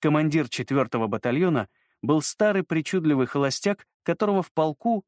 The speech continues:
шутя и, конечно, за глаза, звали полковником Брэмом. Он ни у кого из товарищей не бывал, отделываясь только официальными визитами на Пасху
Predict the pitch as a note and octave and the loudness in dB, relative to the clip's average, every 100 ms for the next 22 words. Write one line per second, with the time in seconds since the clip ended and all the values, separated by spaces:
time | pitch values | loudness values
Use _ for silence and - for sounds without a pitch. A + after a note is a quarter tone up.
0 | - - D#3 - G3 G3 C#3 B2 C3+ C#3+ | -10 -2 -2 0 0 0 -2 -2 0 0
1 | D#3+ C#3 B2 A#2 A2+ A2+ C3 F#3+ - _ | 0 0 -2 0 0 2 2 -2 -2 _
2 | - B2+ F#3 G#3 - D#3 C#3+ F3 D3+ C#3+ | -6 0 2 0 0 -2 0 0 2 0
3 | D3 C3+ A#2 A#2+ G2 E2 - _ _ _ | 0 0 2 0 0 -6 -12 _ _ _
4 | _ _ _ _ C3+ C#3+ C#3+ C#3+ B2 C3+ | _ _ _ _ 0 2 2 2 2 0
5 | D#3 C#3+ - A#2+ D3 C#3+ A#2+ C3 A#2+ A2 | 2 0 0 0 0 0 -2 0 0 2
6 | A2+ D#3+ E3+ _ _ C#3 C3 D3 E3+ D#3 | 2 0 -2 _ _ -4 0 2 2 2
7 | C#3 - D#3+ D3 C3 C3 C#3 C#3+ C#3+ C3 | 0 0 0 0 -4 -2 0 2 2 2
8 | B2 A#2+ C#3 B2+ A#2+ A2+ G2+ C3+ D#3+ - | 2 2 0 2 0 2 0 0 0 -2